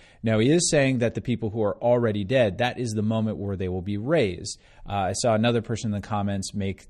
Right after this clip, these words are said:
the observation, this is true, that if you were to die today, if the Lord tarries, what would happen is you would go into an interim period where you're in heavenly glory, but you do not have the resurrected body yet.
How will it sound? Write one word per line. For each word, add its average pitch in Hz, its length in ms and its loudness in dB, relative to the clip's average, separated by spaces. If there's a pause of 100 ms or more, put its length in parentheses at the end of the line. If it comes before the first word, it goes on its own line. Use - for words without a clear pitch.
the 98 300 -4
observation, 98 640 -4
this 90 180 -6
is - 120 -10
true, 110 340 4 (300)
that 113 260 0
if 123 200 -4
you 131 100 2
were 127 80 2
to 120 80 -2
die 107 240 0
today, 139 440 -2 (480)
if - 220 -2
the 139 100 2
Lord 131 220 2
tarries, 101 440 -2
what 107 120 0
would 120 100 -2
happen 127 360 0
is 98 140 -4
you 104 80 -4
would 104 120 -4
go 107 200 0
into 107 240 -4
an 101 180 -8
interim 139 400 0
period 87 480 -4
where 101 160 -4
you're 101 180 0
in 113 80 0
heavenly 131 380 -2
glory, 117 460 -2 (360)
but 120 140 2
you 110 120 4
do 113 140 2
not 120 180 0
have 113 200 -4
the 101 100 -2
resurrected 95 540 -4
body 90 260 -4
yet. 90 460 -6